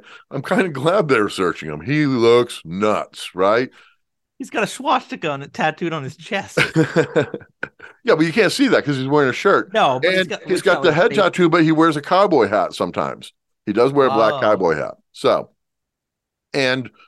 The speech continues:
Speaker 1: uh, at one point he actually had a beard, but he hasn't had a beard in about a year. Okay, so he gets to England, right? And the first thing that happens is the British customs agent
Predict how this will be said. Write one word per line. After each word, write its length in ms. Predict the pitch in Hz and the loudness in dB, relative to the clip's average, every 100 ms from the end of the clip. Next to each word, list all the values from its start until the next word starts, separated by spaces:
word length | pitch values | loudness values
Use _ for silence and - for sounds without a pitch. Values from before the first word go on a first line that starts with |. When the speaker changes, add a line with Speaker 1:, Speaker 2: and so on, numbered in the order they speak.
| _ _ - | _ _ -4
Speaker 1:
uh, 340 | 110 107 98 | 0 2 2
at 100 | 104 | 0
one 160 | 123 185 | 0 -2
point 220 | 143 110 | -4 0
he 100 | 110 | 0
actually 240 | 110 101 | 0 -2
had 180 | 101 92 | 0 -2
a 60 | 82 | -2
beard, 480 | 71 107 80 65 - | -2 0 0 -6 -10
but 140 | 85 85 - | -12 -12 -4
he 80 | 110 | 0
hasn't 240 | 117 101 | 0 -2
had 140 | 98 | -4
a 40 | 82 | -4
beard 260 | 85 85 | -6 -4
in 60 | 73 | -4
about 240 | 69 71 | -6 -8
a 40 | 65 | -8
year. 280 | 71 62 - _ _ _ _ - | -14 -16 -20 _ _ _ _ -4
Okay, 200 | - - | -2 -2
so 220 | - 127 | 2 2
he 120 | 127 135 | 2 0
gets 240 | 202 - | -2 -2
to 160 | 170 143 | -4 -4
England, 320 | 107 78 65 | -4 -8 -4
right? 240 | 85 113 - _ _ _ _ _ 120 | 0 0 -2 _ _ _ _ _ -2
And 340 | 117 110 107 | 0 0 -2
the 100 | 110 | -4
first 280 | - 196 208 | 0 -2 0
thing 140 | 180 | -2
that 120 | 131 98 | 0 0
happens 440 | 98 98 95 95 _ _ _ - | -2 -2 -4 -6 _ _ _ -2
is 200 | 135 107 | -2 0
the 120 | 110 | -4
British 560 | 90 113 139 156 - | 0 2 2 0 -4
customs 540 | - 156 175 160 123 98 92 | -4 -4 -2 -4 -4 -6 -4
agent 460 | 90 80 87 85 | -6 -6 -10 -10